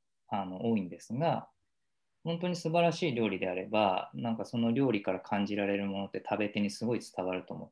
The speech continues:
ていて。で、まあ、フランス料理だけではないんですけど、えっと、ガストロノミーという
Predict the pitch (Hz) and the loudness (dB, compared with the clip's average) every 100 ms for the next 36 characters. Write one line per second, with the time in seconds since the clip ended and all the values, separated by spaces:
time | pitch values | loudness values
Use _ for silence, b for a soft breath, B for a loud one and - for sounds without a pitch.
0 | - - - - - _ _ _ 98 92 | -12 -12 -10 -12 -12 _ _ _ -20 -20
1 | _ 92 _ _ _ _ _ _ _ 139 | _ _ _ _ _ _ _ _ _ 0
2 | 131 127 123 123 123 120 123 - - 143 | 2 2 2 2 0 2 0 -4 -2 -2
3 | 127 160 170 170 180 180 175 190 190 139 | 0 4 4 2 -2 0 0 2 2 0
4 | 101 - - _ - 117 110 160 120 98 | -2 -6 -14 _ -2 0 2 2 2 2
5 | 113 98 87 - - 120 107 - - _ | 2 2 -2 -10 0 4 4 2 -10 _
6 | 104 98 - 98 95 107 104 - 180 196 | -4 -4 -4 -4 0 -2 -2 -2 0 4
7 | 190 101 - - - | 4 2 -2 -8 -10